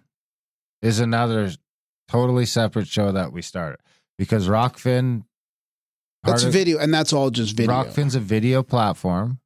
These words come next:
Speaker 1: And part of the deal of taking our back catalog of video there and being able to stream all of whatever we want live there for free was giving them some premium content.
Speaker 2: Exclusive, sorry.
Speaker 1: Exclusive to
Speaker 2: Don't,
Speaker 1: Rockfin.
Speaker 2: yeah, I don't wanna use premium,
Speaker 1: Yeah,
Speaker 2: 'cause
Speaker 1: sorry,
Speaker 2: premium's kinda
Speaker 1: exclusive.
Speaker 2: like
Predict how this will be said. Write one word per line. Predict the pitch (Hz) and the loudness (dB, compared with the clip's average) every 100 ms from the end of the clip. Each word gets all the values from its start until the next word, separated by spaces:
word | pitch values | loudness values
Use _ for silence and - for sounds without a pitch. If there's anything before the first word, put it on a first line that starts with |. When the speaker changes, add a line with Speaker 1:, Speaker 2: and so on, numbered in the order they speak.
| _ _ _ _ - | _ _ _ _ -6
Speaker 1:
And | 95 | -6
part | - 113 120 | 0 0 2
of | 123 | 0
the | 113 | 0
deal | 110 117 117 | 0 2 2
of | 107 85 - | 0 -2 -4
taking | 104 104 110 113 | -4 -2 0 0
our | 104 | 2
back | 104 101 - | 0 -2 -2
catalog | 104 104 104 104 104 | -2 0 2 0 0
of | 101 | 0
video | 104 104 104 101 | 0 2 2 2
there | 95 98 98 | 2 2 2
and | 98 80 | 2 0
being | 82 92 104 | -2 -4 -4
able | 107 107 | -4 -4
to | 107 | -6
stream | - 101 107 110 | -4 -2 2 2
all | 104 107 | 4 2
of | 101 | 2
whatever | 101 98 101 117 | 2 2 2 2
we | 113 | 2
want | 107 110 62 | 2 0 0
live | 98 101 101 87 | 0 2 2 2
there | 101 101 | 0 0
for | - 107 | -2 -6
free | - 123 110 107 120 - _ _ _ _ _ _ | -2 0 2 0 -2 -4 _ _ _ _ _ _
was | 98 92 | 0 0
giving | 101 95 98 | 0 -2 0
them | 92 92 | 0 -2
some | - 90 | -4 -6
premium | 101 92 87 82 | -2 -2 0 -2
content. | 107 95 80 - - _ _ _ _ - | -2 -4 -4 -10 -12 _ _ _ _ -6
Speaker 2:
Exclusive, | 127 - 147 127 - - | -4 -2 -2 -2 -6 -10
sorry. | 95 | -10
Speaker 1:
Exclusive | - - - 123 127 - 107 92 | -8 -8 0 0 0 -2 -6 -4
to | 160 | -2
Speaker 2:
Don't, | 156 | 0
Speaker 1:
Rockfin. | 95 196 | 0 -2
Speaker 2:
yeah, | 160 147 | -2 0
I | |
don't | 139 170 | 0 2
wanna | 170 | 2
use | 156 - | 0 -2
premium, | 151 135 123 | -4 -2 0
Speaker 1:
Yeah, | 110 98 | 0 0
Speaker 2:
'cause | - | 0
Speaker 1:
sorry, | 156 | 0
Speaker 2:
premium's | 160 156 135 | 2 0 -2
kinda | - 139 | 0 0
Speaker 1:
exclusive. | 143 123 | 2 -2
Speaker 2:
like | 120 - | -4 -10